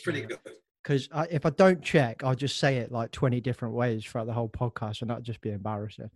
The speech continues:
Speaker 2: So we'll go with Maersk. So, um, I'm interested to kind of talk around that, and,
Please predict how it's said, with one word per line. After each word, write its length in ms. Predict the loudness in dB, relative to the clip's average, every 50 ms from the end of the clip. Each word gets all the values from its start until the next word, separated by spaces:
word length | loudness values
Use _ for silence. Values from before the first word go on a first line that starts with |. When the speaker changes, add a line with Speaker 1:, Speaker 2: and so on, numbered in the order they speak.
| _ _ -20 _ _ _ _
Speaker 2:
So 200 | -8 -6 -6 -4
we'll 180 | -4 -4 -4
go 160 | -2 0 0 0
with 140 | 0 -2
Maersk. 480 | -2 -4 -4 -4 -6 -10 -12 -14 -16 -16 -8 0
So, 240 | 2 4 4 4 2 -2 _ _ _ _ _ _ _ _ _ -20 _ _ _ _ _ 4
um, 280 | 4 6 6 6 4 0 -6 _ _ _ _ 4
I'm 120 | 8 10
interested 640 | 10 10 10 8 4 2 2 2 2 0 0 -2 0 2
to 100 | 0 0
kind 220 | 4 4 4 4
of 80 | 4 2
talk 300 | 2 2 2 2 2 2
around 220 | 2 2 4 4
that, 160 | 4 2 2 0
and, 160 | -2 -4